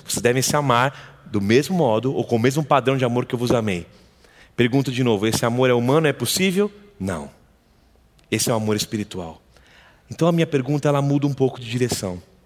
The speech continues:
E eu quero perguntar pras pessoas que estão tentando encontrar Deus de verdade na vida. O quão disposto você está quando você vem pra esse lugar?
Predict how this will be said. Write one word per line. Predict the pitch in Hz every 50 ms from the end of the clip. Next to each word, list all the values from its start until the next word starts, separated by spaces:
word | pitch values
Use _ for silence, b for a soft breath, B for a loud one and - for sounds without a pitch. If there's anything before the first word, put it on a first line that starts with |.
| _ _ _ _ _ _ _ _ _ _ _ _ b b b b b b b b b b b b b b b b _ _ _ _ _
E | - 131
eu | 120
quero | - 143 131 131
perguntar | - 135 123 117 - 120
pras | - 123 -
pessoas | - 123 117 - - 120 -
que | - -
estão | 156 - - - 131 120 117 113 110 101 95 92 - - _ _ _ _ _ _ _ _ _ _
tentando | 139 135 123 - 151 151 147 143
encontrar | 131 117 123 123 117 123 123 113
Deus | 110 117 117 113 104
de | 104
verdade | 101 110 104 98 101 98 95 90 95
na | 98 98 95
vida. | 85 92 92 82 90 90 - - _ _ _ _ _ _ _ _ _ _ _ _ _ _ _ _ _ _ B B B B B B B B B
O | 120
quão | - - - 175 180
disposto | 160 139 127 - - - 139 131 110 104 - - - 110 101 - - _ _ _ _ _ _ _ _ _ _ _ _ _ _ _
você | - 110 110 - - 110
está | 107 - - - 120 107 98 95 92 85 - - _
quando | - 104 104 98
você | 101 - - 104
vem | 104 107 104
pra | - 101
esse | - - -
lugar? | 107 107 104 107 101 95 90 87 -